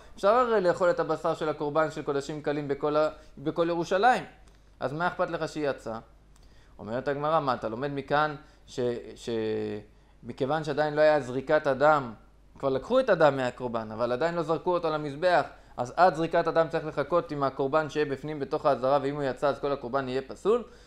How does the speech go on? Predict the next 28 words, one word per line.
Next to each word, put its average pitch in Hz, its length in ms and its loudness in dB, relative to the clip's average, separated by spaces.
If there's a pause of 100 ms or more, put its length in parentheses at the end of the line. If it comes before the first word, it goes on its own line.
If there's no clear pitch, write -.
(160)
מה, 160 180 0
שמע 160 280 0
מינא 170 540 2 (1400)
בשר 170 360 4
קודשים 175 440 0
קלים 165 280 0
שיצא 151 400 2
לפני 170 380 -2
זריק 151 240 -4
דמים 160 600 0 (340)
פסולים? 190 500 -2
ככה 165 220 -4
אתה 165 100 0
רוצה 156 160 -2
ללמוד 160 280 -2
מכאן, 170 340 -2
בזה 139 160 -2
שרואים 151 460 0 (360)
שאם 131 560 2
הבהמה 123 460 0
פרכסה 156 500 -2
ויצאה 143 280 0
מחוץ 147 340 -6
לעזרה, 135 440 2
אז 123 100 -2
הקורבן 127 380 -4
יהיה 123 180 -2
פסול? 190 440 -4